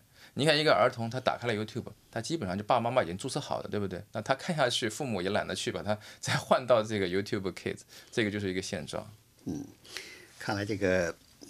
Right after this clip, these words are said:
Speaker 2: 呃，这个数字媒体，特别这种大巨头拓荒期呢，
Speaker 1: 对。
Speaker 2: 已经过去了。现在的监管受到民众的这个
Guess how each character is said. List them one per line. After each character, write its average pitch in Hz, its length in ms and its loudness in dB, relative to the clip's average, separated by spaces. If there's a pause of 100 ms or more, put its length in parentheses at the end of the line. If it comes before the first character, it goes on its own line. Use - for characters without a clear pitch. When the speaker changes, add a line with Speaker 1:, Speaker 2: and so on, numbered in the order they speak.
(340)
Speaker 2:
呃， - 380 -8
这 117 120 -2
个 104 40 0
数 - 240 6
字 123 160 4
媒 117 220 4
体， - 440 -6 (320)
特 - 100 -6
别 110 140 2
这 107 100 2
种 80 220 -2
大 - 180 0
巨 101 160 -6
头 90 460 -4 (160)
拓 - 260 4
荒 127 220 4
期 127 200 2
呢， 110 80 2
Speaker 1:
对。 92 40 2
Speaker 2:
已 76 80 -6
经 69 140 -6
过 120 180 4
去 - 140 -6
了。 - 80 -8
现 98 160 -2
在 92 100 -2
的 85 220 -4
监 131 280 2
管 95 160 -2 (420)
受 - 180 2
到 107 120 2
民 107 300 4
众 131 220 6
的 98 100 2
这 90 80 -2
个 82 520 0